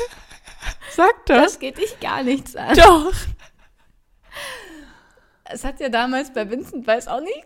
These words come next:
Speaker 2: geklappt.
Speaker 1: <laughs> Aber ich würd sagen, hier stehen die Chancen besser.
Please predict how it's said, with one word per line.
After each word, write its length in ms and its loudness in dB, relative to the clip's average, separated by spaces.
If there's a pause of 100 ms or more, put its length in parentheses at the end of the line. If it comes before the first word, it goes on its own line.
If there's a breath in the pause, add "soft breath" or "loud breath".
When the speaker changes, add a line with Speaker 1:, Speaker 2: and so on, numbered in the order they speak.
Speaker 2:
geklappt. 680 4 (2500 loud breath)
Speaker 1:
<laughs> 40 0
Aber 120 4
ich 80 -4
würd 140 -8
sagen, 180 2
hier 100 2
stehen 220 -4
die 80 -2
Chancen 360 -2
besser. 420 0